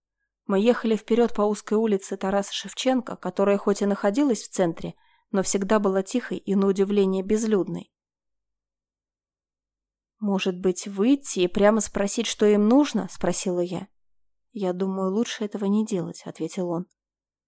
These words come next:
«А что же делать?» «Попробуем оторваться», — бросил он, прибавляя скорость. Виктор резко свернул в соседний переулок и помчался вперёд, но из-за угла уже выворачивала Ауди.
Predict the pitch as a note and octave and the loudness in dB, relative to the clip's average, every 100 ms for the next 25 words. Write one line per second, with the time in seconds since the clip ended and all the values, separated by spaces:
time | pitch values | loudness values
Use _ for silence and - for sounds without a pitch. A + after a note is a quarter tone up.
0 | _ - A3+ - - G#3+ G3 F3+ F3 F3 | _ -10 -8 -6 -2 0 -2 -2 -2 0
1 | B3 - _ _ _ _ _ _ - G#3 | -2 -4 _ _ _ _ _ _ -2 2
2 | - G3 G3+ G#3+ A#3+ D4+ D#4+ E4 - - | 2 4 4 2 2 2 4 2 0 -8
3 | - - - G3+ F#3 - F#3+ A#3 C4+ F#3+ | -20 -20 -4 2 2 2 2 4 4 4
4 | F#3+ F3+ F3 F3+ - A#3+ E3+ - - _ | 2 2 2 0 0 -2 -4 -10 -20 _
5 | _ _ _ _ _ _ _ _ _ _ | _ _ _ _ _ _ _ _ _ _
6 | _ _ _ _ _ _ _ _ _ G#3+ | _ _ _ _ _ _ _ _ _ -2
7 | A#3+ - A3+ A3 A3+ A#3+ G3+ - G#3 G#3+ | 0 0 0 2 4 4 0 -2 0 2
8 | G#3 G3+ G3 - G#3+ F#3+ F3+ F#3 F#3+ A#3 | 0 -2 -6 0 0 0 -4 0 2 4
9 | C#4 - - G3+ G#3+ A#3+ D4 C#4 C4+ - | 4 0 -4 0 2 4 2 0 -4 0
10 | C4+ F3 - _ _ _ _ G3+ G3 G3+ | 0 0 -4 _ _ _ _ 0 4 6
11 | G3 G#3 G#3 G3+ G#3+ B3 A#3+ A3 A3 G#3 | 6 4 6 8 8 8 6 2 2 4
12 | A3+ A3 A3+ A3 A#3+ D4 A#3 E3+ - | 6 4 2 2 6 8 6 6 -2